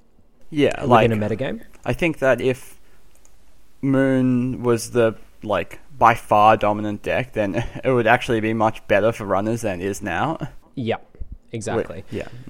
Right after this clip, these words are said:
Speaker 2: And so I felt certainly playing my first few games against Wilfie when we were testing,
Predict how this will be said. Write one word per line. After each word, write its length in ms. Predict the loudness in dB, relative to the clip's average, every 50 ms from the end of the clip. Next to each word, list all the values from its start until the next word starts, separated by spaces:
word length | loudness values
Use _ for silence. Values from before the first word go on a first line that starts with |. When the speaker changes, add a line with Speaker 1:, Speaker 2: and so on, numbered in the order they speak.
| -4 -4 -4 -6 -12 -18 -18 -20 -20 _ _ _
Speaker 2:
And 220 | -2 -2 -2 -2 -4
so 640 | -2 0 2 4 4 4 4 4 2 0 -2 -4 -6 -10 _ _ -20 -20 -20 _ -20 -20 -12 _
I 280 | 0 2 2 2 0 -2
felt 420 | -4 -4 -2 0 0 0 0 -4
certainly 800 | -8 -8 -6 -4 -6 -6 -6 -8 -10 -8 -8 -8 -8 -8 -10 -10 -12 -16
playing 500 | -16 -8 -6 -6 -6 -4 -6 -6 -6 -6
my 140 | -8 -8 -10
first 400 | -12 -8 -6 -6 -6 -6 -8 -8
few 140 | -10 -8 -8
games 260 | -8 -10 -10 -10 -10
against 480 | -12 -10 -10 -10 -10 -10 -12 -14 -12
Wilfie 400 | -10 -8 -8 -8 -8 -10 -10 -10
when 160 | -10 -10 -10 -10
we 100 | -10 -10
were 100 | -10 -12
testing, 720 | -12 -8 -8 -8 -8 -8 -12 -14 -14 -14 -12 -14 -14 -14